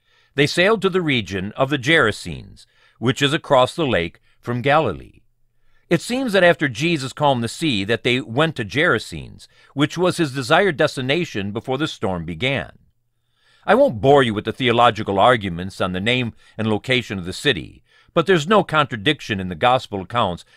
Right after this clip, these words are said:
as to its location. The event took place near Decapolis, which was a grouping of ten cities.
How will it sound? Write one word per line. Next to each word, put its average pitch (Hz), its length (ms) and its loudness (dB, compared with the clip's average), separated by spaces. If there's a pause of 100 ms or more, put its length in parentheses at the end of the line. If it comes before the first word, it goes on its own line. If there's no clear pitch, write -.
(100)
as 123 220 2
to 117 100 -4
its 95 120 -6
location. 92 680 -6 (720)
The 151 140 2
event 220 260 2
took 202 160 -2
place 151 320 0
near 139 140 0
Decapolis, 104 840 -4 (100)
which 139 200 0
was 175 160 2
a 170 60 2
grouping 123 420 0
of 92 120 -8
ten 85 260 -4
cities. - 680 -6